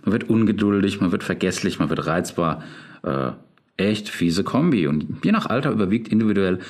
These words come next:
unterschiedlich mehr das eine oder das andere Hauptsymptom. Und ja, gerade im Vorschulalter ist es das eben der Fall, dass man das besonders häufig beobachtet.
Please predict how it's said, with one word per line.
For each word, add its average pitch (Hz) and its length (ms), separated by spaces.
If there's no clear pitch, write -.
unterschiedlich 107 540
mehr 92 100
das - 240
eine 82 400
oder 104 220
das 107 240
andere 113 380
Hauptsymptom. 82 720
Und 87 320
ja, 80 160
gerade 98 260
im 87 120
Vorschulalter 87 760
ist - 180
es - 140
das - 280
eben 82 240
der - 140
Fall, 127 420
dass 87 260
man 85 120
das 82 180
besonders 87 800
häufig 80 460
beobachtet. - 680